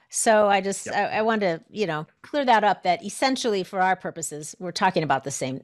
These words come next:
Speaker 1: same thing here.
Speaker 2: Yes.
Speaker 1: But
Speaker 2: Yeah.
Speaker 1: for,
Speaker 2: Yeah.
Speaker 1: for the average bear.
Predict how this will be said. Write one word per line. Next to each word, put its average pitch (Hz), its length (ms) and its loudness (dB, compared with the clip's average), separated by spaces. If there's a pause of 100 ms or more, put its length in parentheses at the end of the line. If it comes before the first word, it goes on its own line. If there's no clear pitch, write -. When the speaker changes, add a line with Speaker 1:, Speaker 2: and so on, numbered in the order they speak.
Speaker 1:
same - 420 -4
thing 92 220 -4
here. - 240 -4
Speaker 2:
Yes. - 300 -18
Speaker 1:
But - 320 -6
Speaker 2:
Yeah. - 140 -6 (200)
Speaker 1:
for, 151 260 -4
Speaker 2:
Yeah. - 140 -10 (340)
Speaker 1:
for 208 120 2
the 190 120 2
average 190 540 4
bear. 143 380 2